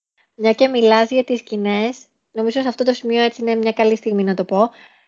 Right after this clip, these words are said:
Η ταινία την είδα πρώτη φορά πριν μερικές μέρες, στο Open Air Film Festival της Αθήνας, τώρα που επιτέλους, θα δούμε και για πόσο, ξανά άνοιξαν τα θερινά σινεμά,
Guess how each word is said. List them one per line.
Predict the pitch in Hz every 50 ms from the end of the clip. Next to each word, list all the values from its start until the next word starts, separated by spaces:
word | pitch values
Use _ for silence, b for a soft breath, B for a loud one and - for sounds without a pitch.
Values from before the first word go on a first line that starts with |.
| b b _ _ _ _
Η | 247 226 220 202
ταινία | 220 220 226 262 277
την | 285 277 254
είδα | 262 269 254
πρώτη | - 262 254 247 240
φορά | - 240 220 220 214 220 233 269 370 381 - _ _
πριν | - 226 226 220
μερικές | 226 226 220 220 - 226 220
μέρες, | 220 208 202 202 202 202 220 262 349 - - _ _ _
στο | _ - 233 226 226 220 220 -
Open | - 247 247 - 262
Air | 262 262 262 262 262 -
Film | 269 262 262 262 247 -
Festival | 247 233 233 226 - 233 226 214 208 208
της | - 269 262 269
Αθήνας, | 247 220 - - 208 202 196 190 202 220 254 285 -
τώρα | - 240 226 226 220 214
που | - 226 214 214 214
επιτέλους, | 214 214 214 - 214 - 220 214 214 214 208 208 - - - - _ _ _ _ _ _
θα | - 254 240
δούμε | 247 240 220 214
και | 202 208
για | 190 190 185
πόσο, | - 196 196 196 - 202 190
ξανά | - - 233 220 220 220 220
άνοιξαν | 220 208 202 - 214 185 185
τα | 196 190 185 180 185
θερινά | - - 202 196 196 202 202 196
σινεμά, | 190 - - 185 180 175 185 202 240 330 381